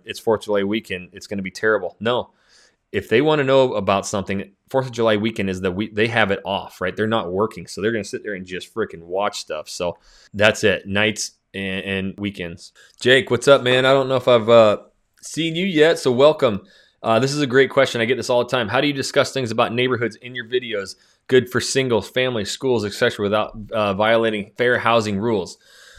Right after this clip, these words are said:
Yes, so what you'll see me do, Jake, and I get asked this all the time, right? So I open up a video and I say, "You're moving to Houston, Texas, and you're wondering what are the best neighborhoods to live here." Well, I'm actually gonna take a list from niche dot com. It's public information. This is not a list that I made up.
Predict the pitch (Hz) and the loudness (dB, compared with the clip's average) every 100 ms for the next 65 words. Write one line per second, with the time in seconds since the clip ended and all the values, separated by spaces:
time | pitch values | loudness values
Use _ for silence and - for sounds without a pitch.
0 | - - 127 - - 131 117 104 139 147 | -12 -2 0 0 4 6 6 6 2 4
1 | 151 - 156 147 127 143 120 123 113 117 | 2 2 -2 -2 2 0 2 2 2 0
2 | 117 120 131 113 117 - 113 - 113 120 | 0 2 2 2 0 0 -6 -2 2 2
3 | 120 127 113 98 101 117 - 113 117 131 | 2 -2 0 0 -2 -2 -2 0 2 0
4 | 143 131 120 110 117 127 131 120 104 - | 0 -4 -8 -6 -4 -2 -2 -2 -4 -2
5 | 110 104 107 113 110 98 107 - 101 110 | -2 0 -2 -2 -4 -8 -12 -12 -4 -4
6 | - - 98 95 98 110 98 95 107 113 | -4 -10 -8 -6 -6 -4 -6 -6 -6 -6
7 | 101 92 _ 107 107 - 101 104 95 101 | -8 -14 _ -6 -6 -6 -4 -4 -4 -6
8 | - 95 92 95 - 80 - 123 - - | -8 -12 -6 -6 -4 -10 0 0 0 -10
9 | - - 107 143 - 143 123 135 127 120 | -20 -6 -2 -2 0 0 0 0 -2 0
10 | 110 104 110 139 - - 98 104 170 - | -2 0 0 0 -2 -6 -4 -2 -2 0
11 | 180 180 135 135 - 104 - 127 139 143 | 0 0 -2 -2 -4 -14 -4 -2 -2 -6
12 | 143 135 139 143 151 120 104 95 101 117 | -14 -8 -6 -6 -10 -12 -12 -10 -4 0
13 | 139 127 127 - 110 80 101 98 92 127 | 0 0 -2 -2 -6 -2 -2 -2 0 2
14 | 156 | 0